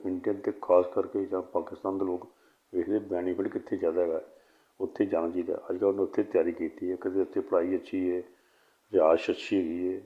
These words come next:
ਸਟੈਂਡਰਡ ਹੈਗਾ ਹੈ, ਕੁਝ ਕਮਾਈ ਵੀ, ਕੁਝ ਬੱਚਿਆਂ ਦਾ ਫਿਊਚਰ ਚੰਗਾ ਹੈ, ਐਜੂਕੇਸ਼ਨ 'ਚ ਟੌਪ 'ਚ ਆ ਰਹੇ ਨੇ। ਇਸ ਕਰਕੇ ਲੋਕਾਂ ਦੀ ਮੇਨ ਤਿਆਰੀ ਹੈਗੀ ਫਿਨਲੈਂਡ ਦੀ। ਇੰਡੀਆ ਤੋਂ ਵੀ ਲੋਕ ਵਰਕ ਪਰਮਿਟ ਲੈ ਕੇ ਆ ਰਹੇ ਨੇ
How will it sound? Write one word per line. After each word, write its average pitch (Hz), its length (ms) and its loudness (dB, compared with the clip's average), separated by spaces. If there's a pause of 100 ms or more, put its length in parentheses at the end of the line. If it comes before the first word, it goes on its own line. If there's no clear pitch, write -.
ਸਟੈਂਡਰਡ 90 420 0
ਹੈਗਾ 85 200 6
ਹੈ, - 240 0 (580)
ਕੁਝ 85 200 -2 (100)
ਕਮਾਈ 87 380 4
ਵੀ, 92 140 -4
ਕੁਝ 90 220 -6
ਬੱਚਿਆਂ 92 360 -4
ਦਾ 85 60 0
ਫਿਊਚਰ 85 340 2
ਚੰਗਾ 85 320 0
ਹੈ, 90 60 6
ਐਜੂਕੇਸ਼ਨ 85 580 -2
'ਚ 90 80 -4
ਟੌਪ 82 360 2
'ਚ - 40 4
ਆ 82 80 4
ਰਹੇ 82 120 0
ਨੇ। 92 180 -4
ਇਸ 98 160 0
ਕਰਕੇ 90 280 -2
ਲੋਕਾਂ 87 320 -2
ਦੀ 87 140 -8 (120)
ਮੇਨ 85 180 -4
ਤਿਆਰੀ 85 320 -2
ਹੈਗੀ 90 180 -4
ਫਿਨਲੈਂਡ 87 460 -4
ਦੀ। 80 140 -8 (800)
ਇੰਡੀਆ 104 240 4
ਤੋਂ 120 160 2
ਵੀ 117 80 2
ਲੋਕ 98 520 0 (240)
ਵਰਕ 104 160 0
ਪਰਮਿਟ 104 320 2
ਲੈ 90 120 6
ਕੇ 90 120 0
ਆ 87 80 4
ਰਹੇ 87 100 0
ਨੇ 110 180 -8